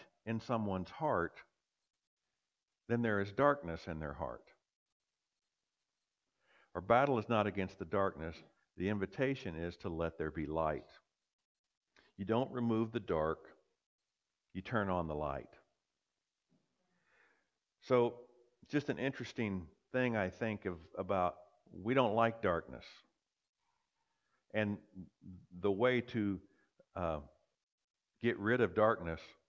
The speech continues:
by bringing light. Then in verse six, if we claim, <clears throat> excuse me, if we claim to have fellowship with him and yet walk in the darkness, we lie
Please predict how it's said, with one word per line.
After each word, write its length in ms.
by 100
bringing 360
light. 320
Then 160
in 120
verse 320
six, 320
if 140
we 140
claim, 540
<clears throat> 160
excuse 320
me, 180
if 100
we 140
claim 360
to 60
have 240
fellowship 480
with 140
him 260
and 100
yet 220
walk 380
in 100
the 80
darkness, 500
we 200
lie 500